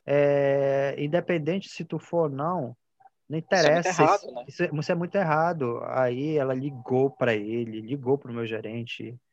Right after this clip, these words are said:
Speaker 1: foi uma cagada, ela disse, "Olha, pode dar continuidade,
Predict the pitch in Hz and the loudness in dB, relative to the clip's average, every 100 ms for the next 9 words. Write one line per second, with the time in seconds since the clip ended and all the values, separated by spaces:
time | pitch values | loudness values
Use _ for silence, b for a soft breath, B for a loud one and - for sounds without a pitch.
0 | b b b _ 123 123 120 120 120 147 | b b b _ -6 -4 -2 -2 -2 -4
1 | 139 143 - 185 190 120 110 _ - 151 | -4 -8 -2 2 2 0 -4 _ 4 6
2 | 190 202 202 240 226 240 320 247 127 113 | 6 2 0 0 -6 -4 0 2 2 -2
3 | 107 | -14